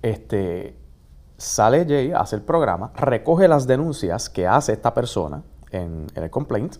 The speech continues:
este, que está en blanco y negro, porque, eh, la persona que hizo el complaint la publicó en las redes, él mismo la publica. Este, y entonces, en el programa que hacen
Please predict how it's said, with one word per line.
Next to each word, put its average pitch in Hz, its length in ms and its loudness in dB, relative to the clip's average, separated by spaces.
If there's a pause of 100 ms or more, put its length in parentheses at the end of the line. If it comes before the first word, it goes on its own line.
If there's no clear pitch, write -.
(120)
este, 82 480 -8
que 85 80 -12
está 85 220 -6
en 139 120 -4
blanco 170 220 2
y - 20 6
negro, 226 240 4
porque, 156 320 4
eh, 127 100 4
la 123 160 6
persona 147 360 2
que 180 120 2
hizo 180 200 2
el 185 60 0
complaint 190 300 -2
la 180 140 0
publicó 135 560 0 (240)
en 110 140 -4
las 92 100 0
redes, 95 320 -2 (180)
él 98 100 -10
mismo 143 220 0
la 120 120 2
publica. 98 360 -6 (920)
Este, 98 680 -4 (1000)
y 104 80 -8
entonces, 104 380 -4
en 117 140 -2
el 117 80 -2
programa 101 500 -2
que 151 160 -2
hacen 147 400 -8